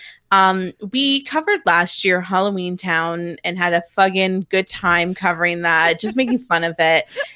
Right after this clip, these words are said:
Speaker 1: And we're, we, we're back, baby. We're gonna,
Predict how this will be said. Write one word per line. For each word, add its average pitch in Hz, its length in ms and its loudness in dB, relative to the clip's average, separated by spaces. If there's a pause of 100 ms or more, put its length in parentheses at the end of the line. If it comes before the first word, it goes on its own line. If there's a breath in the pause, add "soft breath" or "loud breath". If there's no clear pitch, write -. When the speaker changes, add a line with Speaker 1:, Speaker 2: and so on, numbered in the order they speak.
(100)
Speaker 1:
And 214 420 2
we're, 285 180 2
we, 302 280 -8
we're 392 300 2
back, 233 380 2
baby. 208 440 0
We're 240 180 0
gonna, 269 460 2